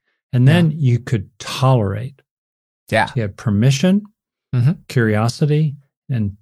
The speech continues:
Speaker 1: tolerance. You helped yourself tolerate what was being uncovered, because sometimes when we lift up that stone,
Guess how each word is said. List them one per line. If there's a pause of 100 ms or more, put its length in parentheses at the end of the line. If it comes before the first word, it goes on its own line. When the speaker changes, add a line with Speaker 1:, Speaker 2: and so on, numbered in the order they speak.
Speaker 1:
tolerance. (220)
You
helped
yourself
tolerate (100)
what
was
being
uncovered,
because
sometimes
when
we
lift
up
that
stone,